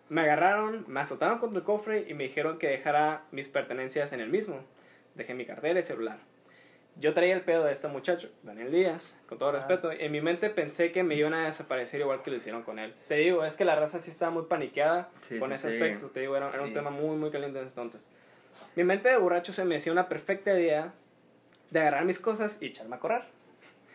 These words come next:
Speaker 1: Entonces el policía estaba a punto de esposarme cuando yo le arrebato la mano y agarro mis cosas. Me preparo para echarme a correr, pero el vato me pisa el pie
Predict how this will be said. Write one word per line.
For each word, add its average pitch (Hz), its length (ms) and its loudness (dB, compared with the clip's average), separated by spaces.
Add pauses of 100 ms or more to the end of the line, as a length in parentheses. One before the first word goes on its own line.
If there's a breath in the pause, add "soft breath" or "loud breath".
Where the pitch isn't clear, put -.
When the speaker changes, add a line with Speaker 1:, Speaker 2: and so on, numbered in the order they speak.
(320 loud breath)
Speaker 1:
Entonces 190 360 4
el 233 60 -2
policía 175 320 2
estaba 190 180 6
a 190 120 6
punto 202 240 -2
de 214 80 2
esposarme 185 480 -2
cuando 131 340 -2
yo 131 140 0
le 170 80 8
arrebato 151 400 2
la 214 80 4
mano 196 400 0 (100)
y 131 60 -4
agarro 135 280 0
mis 120 140 -8
cosas. 113 480 -8 (420 soft breath)
Me 160 140 0
preparo 180 420 4
para 202 140 2
echarme 165 300 0
a 180 40 -12
correr, 156 340 0
pero 151 120 2
el 135 80 0
vato 147 260 2
me 143 280 -2
pisa 170 360 -4
el 190 120 0
pie 190 340 -2